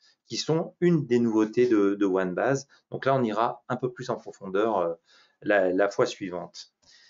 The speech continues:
N'hésitez pas à retrouver ces, ces, ces notions-là, euh, ces vidéos-là, euh, directement sur, euh, YouTube, euh, et, et sur notre chaîne. Abonnez-vous à notre LinkedIn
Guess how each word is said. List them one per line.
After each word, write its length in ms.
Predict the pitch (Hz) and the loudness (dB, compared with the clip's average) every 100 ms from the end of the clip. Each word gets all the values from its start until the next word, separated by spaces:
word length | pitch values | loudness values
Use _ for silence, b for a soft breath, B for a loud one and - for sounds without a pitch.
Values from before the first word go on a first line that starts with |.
| b | b
N'hésitez 480 | 120 170 170 185 175 | 2 2 2 2 2
pas 160 | 180 170 | 2 -2
à 40 | |
retrouver 440 | 139 - 135 143 | -4 -10 -2 0
ces, 580 | 139 - 107 98 92 87 85 82 85 85 | 0 0 2 4 4 2 -4 -8 -10 -14
ces, 340 | - - 95 85 | -12 -2 -2 -2
ces 200 | - 107 | -4 -4
notions-là, 800 | 110 110 117 113 110 98 85 85 | -4 -2 -2 0 0 0 -2 -4
euh, 40 | |
ces 500 | 87 90 87 85 90 | -6 -4 -2 -2 -6
vidéos-là, 580 | 110 117 120 117 117 113 - B B B 104 | -10 2 4 6 4 0 -8 B B B -2
euh, 220 | 90 90 | 0 0
directement 560 | 104 139 139 139 123 123 | 2 0 0 -4 -6 -6
sur, 340 | - 101 92 | -8 -6 -4
euh, 320 | 87 85 85 | -2 -4 -6
YouTube, 580 | 98 104 - 120 131 135 | -6 -10 -10 -8 -4 2
euh, 320 | 104 87 85 - - | 2 2 -2 -6 -8
et, 880 | 87 82 - - - 92 85 82 82 | -8 -8 -8 -10 -6 -6 -4 -6 -6
et 60 | 85 | -10
sur 180 | - 95 | -8 -4
notre 180 | 92 | -4
chaîne. 380 | - 117 156 127 - b b - | -2 0 0 -2 -6 b b -4
Abonnez-vous 560 | 127 147 135 120 135 123 | 0 2 2 2 2 4
à 80 | |
notre 240 | 110 107 107 | 2 -2 -4
LinkedIn 760 | 104 - 92 87 113 123 92 | -8 -4 -4 -2 -2 -2 -4